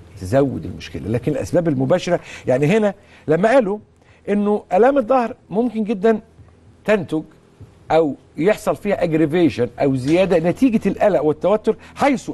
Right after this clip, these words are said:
أن هذا القلق والتوتر تؤدي إلى سلسلة من التفاعلات الكيميائية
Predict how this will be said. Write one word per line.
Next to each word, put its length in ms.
أن 100
هذا 280
القلق 220
والتوتر 500
تؤدي 500
إلى 140
سلسلة 400
من 80
التفاعلات 680
الكيميائية 800